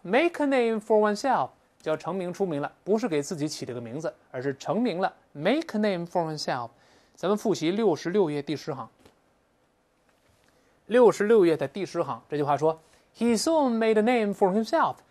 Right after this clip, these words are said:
and came to be known to the Italians as Giovanni Acuto。”这个人很快就成名了，并且慢慢的呢，被意大利人称为叫 Giovanni Acuto，这样来去称谓他，很快成名了，成名叫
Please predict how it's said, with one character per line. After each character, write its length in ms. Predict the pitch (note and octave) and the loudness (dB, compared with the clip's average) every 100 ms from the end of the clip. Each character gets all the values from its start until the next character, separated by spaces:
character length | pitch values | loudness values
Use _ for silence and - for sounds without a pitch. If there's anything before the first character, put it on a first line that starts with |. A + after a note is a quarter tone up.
| _ | _
and 240 | F#3 F3 E3+ | 0 0 0
came 340 | - F4+ F#4+ | 0 2 2
to 140 | F#4 C4 | 0 0
be 100 | A3+ | 2
known 360 | G#3 E3+ C#3 | 2 0 -2
to 120 | C3 | -4
the 100 | D3 | -2
Italians 460 | C#3+ G#3+ A3+ E3 E3+ - _ | -2 0 -2 -2 -6 -12 _
as 240 | E3+ D3+ - | -4 -4 -4
Giovanni 500 | D#3 D#3 F#3+ G#3+ A#3 | -4 2 4 4 0
Acuto。” 380 | - D#4+ - C3 _ _ _ _ _ _ _ - | -2 -4 -4 -12 _ _ _ _ _ _ _ -2
这 100 | C#4+ | 2
个 60 | |
人 180 | G3+ G#3 - | 2 2 -4
很 340 | - D#3+ E3 | -2 0 2
快 280 | F#3+ C#4 F3 | 2 2 4
就 160 | D3+ | 0
成 180 | C3+ C#3+ | -2 -4
名 160 | D#3+ C3+ | -6 -4
了， 100 | C#3+ - _ _ | -6 -8 _ _
并 140 | B3+ | -2
且 240 | A3+ A3+ A#3 | 2 4 4
慢 180 | D4 D4+ | 4 4
慢 160 | D#4+ | 2
的 140 | D#4+ B3+ | 4 2
呢， 160 | A#3+ - - | 0 -4 4
被 180 | A#3+ A3 | 4 6
意 140 | B3+ | 4
大 140 | B3+ | 4
利 100 | A#3+ | 6
人 180 | G#3+ G3+ | 4 0
称 160 | G3+ G#3+ | 0 0
为 80 | G#3 | 4
叫 160 | F3+ | 4
Giovanni 560 | C3+ G#3+ B3+ B3 A3+ G#3+ | 2 0 2 2 2 0
Acuto， 480 | G#3+ - F4 A#3+ - _ - | -2 0 -2 -2 -8 _ -4
这 100 | D#3+ | -2
样 80 | |
来 240 | C#3+ D3+ D3+ _ | 0 -2 -6 _
去 180 | - D3+ | -12 -10
称 160 | - E3+ | -6 -6
谓 60 | |
他， 120 | D3 - _ _ | -6 -10 _ _
很 180 | - D3+ | -12 -8
快 160 | F3 G#3 | 0 0
成 160 | F#3+ | 0
名 120 | G3 F3+ | -4 -6
了， 80 | - | -6
成 160 | - | -4
名 160 | A3 F#3+ | -2 0
叫 220 | E3+ B2 | 0 -2